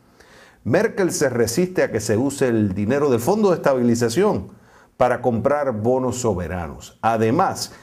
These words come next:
exige que primero sean los mismos bancos los que se recapitalicen, después sean los gobiernos del país del banco quien se haga responsable.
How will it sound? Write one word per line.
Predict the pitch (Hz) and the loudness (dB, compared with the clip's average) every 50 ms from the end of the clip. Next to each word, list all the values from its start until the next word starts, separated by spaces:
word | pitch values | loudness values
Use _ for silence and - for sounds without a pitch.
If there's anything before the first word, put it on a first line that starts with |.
| - - _ _ - | -20 -20 _ _ -6
exige | 107 98 98 - - - - 170 185 185 196 185 | -6 -6 -4 -2 -2 0 0 2 2 2 2 2
que | - 143 120 | 2 0 0
primero | - 113 107 98 135 156 160 143 | 0 0 0 2 2 2 2 0
sean | - - 147 131 123 120 | 0 2 2 2 2 2
los | 107 98 | 2 2
mismos | 95 113 160 226 277 262 247 196 135 101 | 2 0 0 2 2 2 2 0 2 2
bancos | 110 104 92 80 - 85 80 78 | 0 0 0 -2 -6 -8 -6 -6
los | 82 78 | -6 -8
que | 85 | -8
se | 80 85 80 | -6 -6 -4
recapitalicen, | 78 87 82 - - 82 - 85 78 80 76 71 71 67 - - - 165 - - - _ _ - - - - _ _ | -4 -4 -6 -4 -6 -6 -6 -6 -6 -6 -6 -6 -8 -8 -6 -6 -8 -8 -8 -16 -20 _ _ -20 -20 -20 -20 _ _
después | - 120 120 123 175 170 175 | -4 -2 0 2 0 0 2
sean | - 175 175 170 165 147 | 2 2 2 2 2 0
los | 139 113 | 0 0
gobiernos | 110 107 127 123 117 120 135 180 233 254 254 247 214 175 127 | 2 2 2 4 4 4 2 2 2 2 0 0 0 2 2
del | 135 127 117 - | 2 0 0 2
país | - 113 110 104 92 | 0 0 0 2 0
del | 101 92 90 | 0 -2 -2
banco | 82 82 78 73 73 78 - 107 92 | -4 -6 -8 -8 -8 -8 -6 -6 -6
quien | 98 - 95 90 82 | -4 -6 -8 -6 -6
se | - 90 87 | -8 -8 -8
haga | 85 78 85 82 | -8 -8 -10 -12
responsable. | 76 78 82 - - 76 73 71 - - 69 - - 76 - - | -12 -14 -16 -14 -14 -14 -14 -14 -12 -12 -10 -10 -12 -14 -18 -20